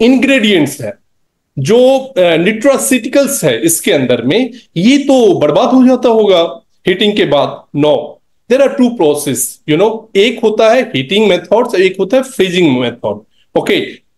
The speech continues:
तो जो physically राइस ब्रैन ऑयल आज डीएक्सएन के पास आप सभी तक लेकर के हम लोग आए हैं, डीएमआई management आप लोगों के लिए लाई है, ये क्या है? ये आपको slow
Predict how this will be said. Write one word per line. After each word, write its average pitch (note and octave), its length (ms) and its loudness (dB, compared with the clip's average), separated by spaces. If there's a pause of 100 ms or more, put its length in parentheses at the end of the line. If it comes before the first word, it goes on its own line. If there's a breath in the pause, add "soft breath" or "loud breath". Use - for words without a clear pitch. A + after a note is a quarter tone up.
तो C#4 500 2
जो G#3 180 2
physically A#3+ 640 0
राइस G3+ 300 0
ब्रैन F3 220 2
ऑयल D#3+ 340 2
आज D3+ 240 -2
डीएक्सएन F3 340 -2
के D#3+ 100 -2
पास D3+ 520 -2
आप G3 280 -2
सभी E3+ 160 -2
तक F3+ 200 -2
लेकर C#3+ 300 -2
के D3+ 180 -4
हम C#3+ 200 0
लोग C#3 160 0
आए D3+ 240 2
हैं, E3 360 -4 (180 loud breath)
डीएमआई C#3+ 280 0
management C#3+ 520 -2
आप C3+ 140 -2
लोगों C#3 180 0
के C#3 80 -6
लिए C3+ 140 0
लाई D#3 320 0
है, F#3+ 260 0 (240 loud breath)
ये E3+ 220 0
क्या A3+ 220 0
है? A3 320 -2 (120)
ये A3+ 500 -2
आपको A3+ 920 0
slow B3+ 600 2